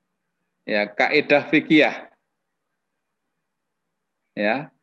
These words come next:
Ada yang masih apa? Hafal? Ada lima yang pokok, kemudian menjadi empat puluh kaidah fikih. Ya.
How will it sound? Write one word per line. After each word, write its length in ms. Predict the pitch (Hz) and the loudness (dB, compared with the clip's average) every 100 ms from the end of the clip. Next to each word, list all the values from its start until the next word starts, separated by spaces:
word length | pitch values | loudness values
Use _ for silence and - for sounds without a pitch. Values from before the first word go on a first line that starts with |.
| _ _ _ _ _ _ | _ _ _ _ _ _
Ada 200 | 127 117 156 | -2 2 4
yang 160 | 151 | 4
masih 600 | 147 139 147 143 139 117 - | 4 4 4 4 4 0 -10
apa? 480 | - 117 135 190 - - | -6 0 0 0 -6 -2
Hafal? 640 | 120 117 127 165 190 - - _ _ _ | 0 2 2 2 0 -10 -18 _ _ _
Ada 280 | - 110 120 | -6 -2 2
lima 320 | 113 117 113 | 2 2 2
yang 240 | 117 110 104 | 2 2 0
pokok, 560 | 110 104 139 180 - - - _ - | 0 0 2 0 -2 -18 -20 _ -2
kemudian 400 | 117 113 120 123 | 0 2 2 2
menjadi 400 | 117 110 104 110 | 0 0 0 -2
empat 320 | 110 113 - | 0 0 -2
puluh 320 | 120 113 185 | -2 0 -2
kaidah 440 | - 95 110 113 104 | -2 -2 -2 -2 -4
fikih. 480 | - 104 - 120 156 - - _ _ _ _ _ _ _ _ _ _ _ _ _ _ _ - | -4 -8 -2 0 0 -4 -18 _ _ _ _ _ _ _ _ _ _ _ _ _ _ _ -4
Ya. 360 | 107 143 180 | -2 -2 -6